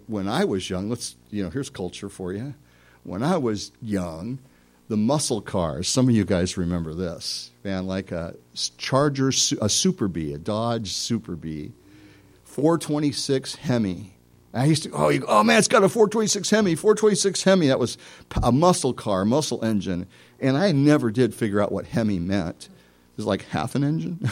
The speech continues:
<laughs> I was afraid to ask, okay? But anyway, it had a four twenty-six Hemi, it was supercharged. You know, they had the supercharger shoving the,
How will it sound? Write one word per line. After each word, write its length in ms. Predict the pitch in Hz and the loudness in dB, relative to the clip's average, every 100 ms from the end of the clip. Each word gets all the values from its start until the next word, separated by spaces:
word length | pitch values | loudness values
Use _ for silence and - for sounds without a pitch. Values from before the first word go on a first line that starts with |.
| - - | -6 -10
<laughs> 240 | - - | -10 2
I 60 | 202 | 4
was 160 | 165 | 4
afraid 340 | 135 - 135 120 | -2 0 0 0
to 80 | 90 | 0
ask, 400 | 92 87 - 104 | -4 -6 -6 -6
okay? 320 | 95 110 104 - - 117 | -4 -4 -6 -8 -12 -2
But 140 | 214 254 | 2 4
anyway, 360 | 254 196 151 | 8 10 10
it 40 | 151 | 10
had 120 | 170 | 8
a 40 | |
four 300 | 139 220 226 | 6 6 6
twenty-six 560 | 220 202 180 - 170 - | 6 4 4 2 2 2
Hemi, 160 | 160 | 4
it 20 | 156 | 4
was 140 | - | 2
supercharged. 880 | - 262 202 - 117 87 78 - - | 0 0 0 -2 -4 -4 -6 -12 -4
You 80 | 147 | 0
know, 80 | |
they 80 | 165 | 2
had 80 | 151 | 2
the 60 | 143 | 2
supercharger 960 | - 226 156 139 147 127 113 98 92 - - - | -2 -2 -2 -2 0 2 2 -2 -4 -8 -20 -4
shoving 400 | - 170 175 151 | 2 4 4 4
the, 180 | 120 | 2